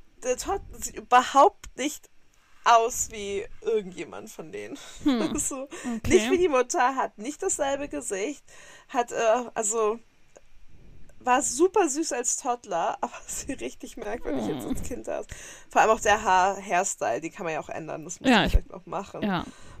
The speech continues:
Speaker 1: Weil, aber dann hat, war ich schon so, "Oh nee, ich muss jetzt schlafen gehen."
Speaker 2: <laughs> Ja, das geht bei mir auch manchmal so, wenn ich dann baue. Ich versuche ja auch relativ viel so Pinterest-Sachen nachzubauen. Boah, ich will jetzt so ein Schloss ausprobieren. Jetzt werde ich übermütig. Aber ich hab grad so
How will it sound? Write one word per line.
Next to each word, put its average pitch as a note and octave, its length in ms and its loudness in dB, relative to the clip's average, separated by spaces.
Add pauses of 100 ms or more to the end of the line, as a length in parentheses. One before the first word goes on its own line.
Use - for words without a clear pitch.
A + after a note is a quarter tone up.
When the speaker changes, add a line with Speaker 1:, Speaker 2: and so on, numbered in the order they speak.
Speaker 1:
Weil, D#3+ 300 -2 (160)
aber F#3 220 -2
dann E3+ 260 -2
hat, - 240 -8
war D#3 120 2
ich - 100 -2
schon E3 160 -6
so, - 160 -4
"Oh - 40 0
nee, D3 120 -4
ich F#3+ 160 -6
muss F#3 140 -6
jetzt F3 120 -2
schlafen - 380 -6
gehen." - 240 -4
Speaker 2:
<laughs> G4+ 1200 12
Ja, E4 140 10
das C#4+ 280 8
geht C4 220 6
bei A#3+ 180 4
mir B3+ 240 8
auch B3+ 100 10
manchmal B3 380 2
so, A#3 200 4
wenn A#3+ 120 4
ich - 100 6
dann A#3 200 4
baue. C4+ 480 8 (340)
Ich - 140 6
versuche B3 380 6
ja A#3 100 8
auch A#3 140 4
relativ A#3 460 4
viel A#3 240 0
so A#3 120 2
Pinterest-Sachen A#3+ 920 4
nachzubauen. A#3 840 4
Boah, G#3+ 120 6
ich - 160 6
will A#3 120 6
jetzt G#3+ 180 4
so G#3+ 80 4
ein G#3 80 2
Schloss - 380 8
ausprobieren. G#3 720 4
Jetzt - 240 -2
werde G#3 160 0
ich - 120 -6
übermütig. G3+ 680 0 (420)
Aber A3 80 2
ich G#3+ 140 6
hab - 120 2
grad A3 280 0
so G#3+ 180 0